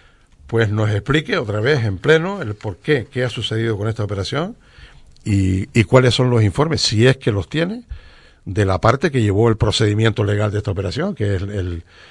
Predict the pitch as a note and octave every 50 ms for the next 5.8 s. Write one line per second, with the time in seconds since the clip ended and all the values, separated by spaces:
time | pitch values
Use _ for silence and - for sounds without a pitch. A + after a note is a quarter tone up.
0 | - - - - G2 F2+ F#2+ F#2+ G2+ G2+ A2 G#2+ - G2+ G#2 G2+ - A2 G2 G2
1 | F#2+ F2 E2+ F2 F2 E2+ E2+ - - F#2 - - G#2 F#2 G#2 A#2 G#2 G#2 F#2 G2+
2 | F#2 F2+ F2 F2 F#2 F#2+ - - - F#2+ - G#2+ A2 G#2+ - G2 F2+ G#2+ G#2 F#2
3 | F#2+ F#2 F#2 - - - - - - - - - - - - A2 A2 G#2+ B2 B2
4 | B2 A#2 A2 A#2+ A#2+ G2+ A2+ A2+ A2 G#2+ G2+ G2+ G#2 G#2+ G2+ F2 - F#2 E2+ E2
5 | G#2+ G#2 - C#3+ C3+ - - G#2 F#2 F2 F2+ F2+ E2+ E2 D#2+ E2